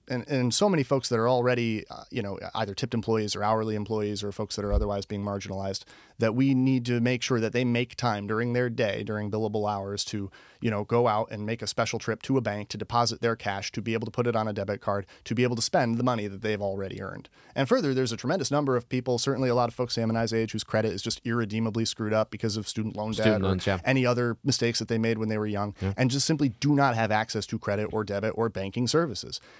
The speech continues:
Speaker 1: And we do not think that it's appropriate for there to be effectively a de facto credit check before you order a beer at a bar.
Speaker 2: Yeah.
Speaker 1: That's extremely discriminatory. And so, uh, you know, when I was looking into this, a lot of people were surprised to learn that there's no federal protection whatsoever that says that money must be taken.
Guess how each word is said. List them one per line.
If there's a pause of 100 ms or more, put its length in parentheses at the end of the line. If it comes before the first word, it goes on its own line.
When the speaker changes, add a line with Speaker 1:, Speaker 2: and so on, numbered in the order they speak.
Speaker 1:
And
we
do
not
think
that
it's
appropriate
for
there
to
be
effectively
a
de
facto
credit
check
before
you
order
a
beer
at
a
bar. (420)
Speaker 2:
Yeah. (120)
Speaker 1:
That's
extremely
discriminatory.
And
so, (360)
uh,
you
know,
when
I
was
looking
into
this,
a
lot
of
people
were
surprised
to
learn
that
there's
no
federal
protection
whatsoever
that
says
that
money
must
be
taken.